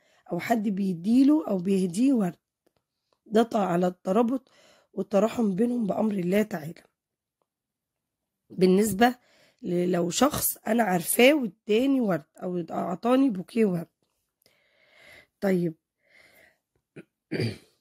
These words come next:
لو أنا هنا شفت إن بلتقط الورد، ب-، رجل شاف إن هو بيل-، بيلتقط الورد،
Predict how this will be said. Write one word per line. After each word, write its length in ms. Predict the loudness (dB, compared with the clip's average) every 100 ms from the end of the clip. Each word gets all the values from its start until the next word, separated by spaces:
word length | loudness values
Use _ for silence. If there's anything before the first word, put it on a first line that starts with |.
| _ _ _ _ _ _ _ -20 -20 _ _ _
لو 480 | 2 4 4 2 -2
أنا 460 | -2 -4 -4 2 4
هنا 260 | 4 4
شفت 360 | 2 -2 -6 -12 _ -8
إن 800 | -4 -4 -4 -4 -4 -4 -6 -8 _ _ _ _ _ _ _ -6
بلتقط 760 | 0 2 2 -2 -2 0 0 -2 _ -10
الورد، 320 | -6 -4 -4 -8 _ _ _ _ _ _ _ _ _ _
ب-، 220 | -2 -2 -2 -4 -2 2 4
رجل 400 | 4 4 2 2 _
شاف 420 | -12 -4 -4 -4 -6
إن 140 | -4
هو 500 | -2 -2 2 4 2 -4
بيل-، 600 | -12 -6 -4 -4 -4 -10 -12 _ _ _ -8
بيلتقط 920 | -2 0 0 -2 -4 -4 2 2 2 _ -6
الورد، 320 | -4 -4